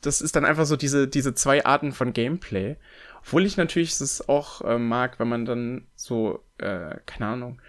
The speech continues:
zum Beispiel eine neue Kreatur hat und dann mit der so spielt, ist es dann natürlich auch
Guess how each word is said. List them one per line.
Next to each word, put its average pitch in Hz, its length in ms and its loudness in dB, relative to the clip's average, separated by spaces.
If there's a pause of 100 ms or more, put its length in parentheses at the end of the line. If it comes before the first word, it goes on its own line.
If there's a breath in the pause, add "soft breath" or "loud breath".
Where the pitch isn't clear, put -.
(240 loud breath)
zum - 140 -2
Beispiel 127 240 2
eine 123 100 4
neue 113 460 4
Kreatur 139 560 2
hat 117 140 0
und 113 140 -2
dann 117 200 2
mit 117 160 -4
der 117 380 2 (120)
so 127 160 -4
spielt, 131 400 -4
ist 117 140 -8
es 123 100 -8
dann 117 140 -4
natürlich 110 440 -6
auch 107 340 -2